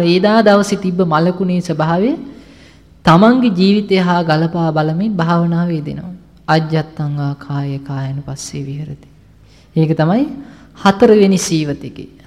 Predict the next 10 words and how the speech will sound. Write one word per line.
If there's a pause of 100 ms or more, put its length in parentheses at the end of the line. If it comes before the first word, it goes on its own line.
(100)
හතරවෙනි
භාවනාව. (400)
ඊළඟට
එයා
ඒ
විදිහටම (240)
බාහිර
අය
කෙරෙහිත් (480)
හොඳට